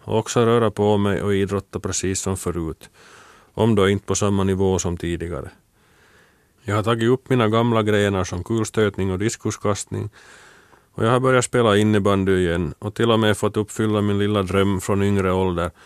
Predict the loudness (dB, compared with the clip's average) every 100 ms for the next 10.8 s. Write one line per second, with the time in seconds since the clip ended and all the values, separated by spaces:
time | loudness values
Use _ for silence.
0 | -20 -20 -12 -8 -6 0 2 4 2 2
1 | 0 -2 -4 0 2 2 0 -2 0 -2
2 | -2 -2 -4 -4 -8 -8 -12 _ _ -20
3 | _ _ _ _ _ _ _ _ _ _
4 | -4 0 0 4 4 6 4 4 2 0
5 | -2 0 0 0 -2 -4 -4 -4 0 0
6 | 2 0 0 0 0 2 2 2 2 0
7 | 0 -2 -2 -4 -4 -8 -14 -20 -20 _
8 | _ _ _ _ _ _ _ _ -6 0
9 | 2 2 0 0 0 2 2 4 2 2
10 | 0 -2 -2 -2 -4 -4 -6